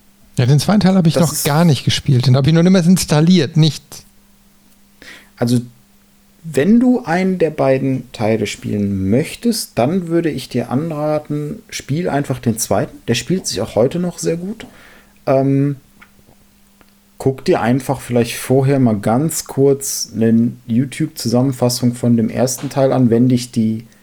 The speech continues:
Speaker 2: die Echtwelt-Geschichte, die Assassin's Creed hat, interessiert.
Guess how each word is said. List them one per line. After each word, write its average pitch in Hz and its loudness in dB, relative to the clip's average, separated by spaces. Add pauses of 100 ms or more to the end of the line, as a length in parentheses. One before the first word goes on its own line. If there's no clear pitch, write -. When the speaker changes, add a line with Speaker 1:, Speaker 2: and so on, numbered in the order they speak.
(200)
Speaker 2:
die 107 -2
Echtwelt-Geschichte, 127 -2
die 120 0
Assassin's 123 -4
Creed 135 -6
hat, 120 -4
interessiert. 131 -4